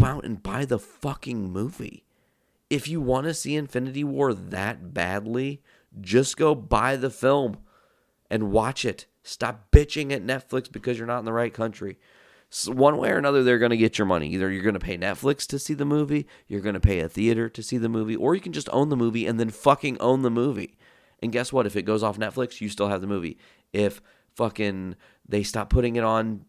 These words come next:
um, fucking, what do they call that? On demand on, like, Xfinity and shit, you'll still have your movie. I don't understand why people have forgotten the art of purchasing film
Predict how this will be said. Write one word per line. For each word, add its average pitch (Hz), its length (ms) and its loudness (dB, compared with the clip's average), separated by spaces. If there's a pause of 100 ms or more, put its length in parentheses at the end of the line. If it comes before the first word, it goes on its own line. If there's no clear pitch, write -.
(360)
um, 92 640 -2
fucking, 90 520 -6
what 98 120 -2
do 95 40 -8
they 92 120 -2
call 90 300 -4
that? 82 260 -6
On 107 280 0
demand 98 540 -4
on, 90 140 -4
like, 92 160 -6
Xfinity 98 500 -4
and 90 100 -8
shit, - 220 -4
you'll 101 220 -2
still 98 180 -4
have 95 180 -4
your 95 100 -6
movie. 92 380 -10 (440)
I - 80 -10
don't 131 180 -4
understand 110 540 -2
why 98 140 0
people 87 640 -6 (760)
have 90 180 -10
forgotten 107 540 -4
the 104 160 -4
art 104 300 6
of - 180 -8
purchasing 131 680 4
film 143 640 4